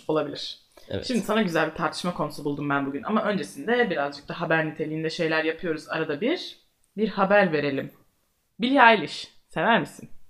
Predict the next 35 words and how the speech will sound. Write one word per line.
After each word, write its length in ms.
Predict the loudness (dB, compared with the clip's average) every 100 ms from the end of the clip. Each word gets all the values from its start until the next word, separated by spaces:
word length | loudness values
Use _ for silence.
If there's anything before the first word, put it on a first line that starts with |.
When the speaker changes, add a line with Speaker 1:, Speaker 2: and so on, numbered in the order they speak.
| 0
Speaker 2:
Evet. 440 | 2 4 0 -8 -20 _
Speaker 1:
Billie 320 | 0 6 8
Eilish 360 | 6 4 -4 -4
çok 420 | -4 -4 -10 -2
tatlı 320 | 0 0 0
bir 60 | -2
şarkıcı 520 | 2 2 2 0 -4
biliyorsun. 340 | 0 0 -2 -6
Özellikle 580 | -2 2 2 0 -4
de 60 | -4
Fıstık 380 | -6 -8 -6 -2
Yeşili'ne 520 | -2 -2 -2 0 0
yeni 220 | 2 2
bir 240 | 0 2 0
anlam 280 | 2 0
katmasıyla 580 | 2 0 0 -6 -2 -2
tanınır 540 | -2 -6 -6 -8 -14 -10 -4
Billie 200 | 0 0
Speaker 2:
Hı 40 |
hı. 40 | -2
Speaker 1:
Eilish. 340 | -6 -12 -14 -16 -20 _ -12
Fıstık 340 | -4 -4 0
Yeşili 320 | -2 -2 2
Reis 340 | 4 4 0 0
diyebilir 320 | 0 2 0
miyiz 400 | 0 -2 -6 -6
Billie 260 | 0 2 2
Eilish'e? 360 | -2 -4 -8 -10 _
Speaker 2:
Fıstık 380 | -8 -6 -4 0
Yeşili 280 | 0 2 2
Reis 220 | 2 0
kesinlikle 500 | -4 -2 -2 -2 -2
demeliyiz. 440 | 0 -2 -4 -12 -12
Fıstık 560 | -8 -6 -4 -6 -4
Yeşili 600 | -2 -2 -2 -2 -2 -2